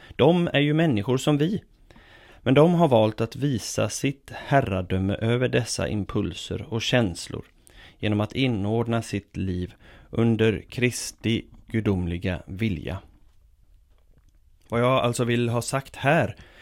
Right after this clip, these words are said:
inledningsvis är att det hör till människans fallna natur att inte alltid kunna behärska sina sexuella impulser och känslor.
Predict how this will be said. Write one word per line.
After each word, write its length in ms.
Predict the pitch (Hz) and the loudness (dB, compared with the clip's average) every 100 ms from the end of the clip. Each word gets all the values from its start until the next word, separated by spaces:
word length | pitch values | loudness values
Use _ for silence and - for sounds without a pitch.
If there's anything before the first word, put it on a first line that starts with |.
| - - | -20 -8
inledningsvis 920 | 127 117 101 95 101 - 95 98 - _ _ _ - - - _ - - | -2 0 0 -2 -4 -4 -6 -6 -10 _ _ _ -20 -20 -20 _ -20 -4
är 100 | 131 | 2
att 140 | 131 127 | 2 4
det 120 | 131 | 0
hör 260 | 117 147 165 | 4 6 6
till 200 | - 123 | 4 2
människans 480 | 127 107 - 95 | 2 0 -2 -6
fallna 340 | - 113 104 95 | -2 -2 0 -2
natur 440 | 104 - 123 135 | -4 -2 0 2
att 160 | 107 - | 0 -2
inte 180 | 110 - | -2 -4
alltid 720 | 117 127 92 - - 107 - | -2 -2 -4 -8 -8 -8 -6
kunna 280 | 117 101 104 | -8 -4 -4
behärska 720 | 117 - 110 139 - - 117 | -6 -6 -4 -4 -6 -6 -6
sina 280 | - 104 92 | -4 -4 -4
sexuella 720 | - 104 - 113 113 123 120 - | -4 -6 -2 -2 0 -4 -6 -4
impulser 840 | 117 110 107 104 90 - 98 98 | -4 -4 -4 -4 -4 -6 -6 -6
och 80 | 101 | -8
känslor. 680 | - - 107 92 - - - | -8 -6 -6 -6 -12 -12 -14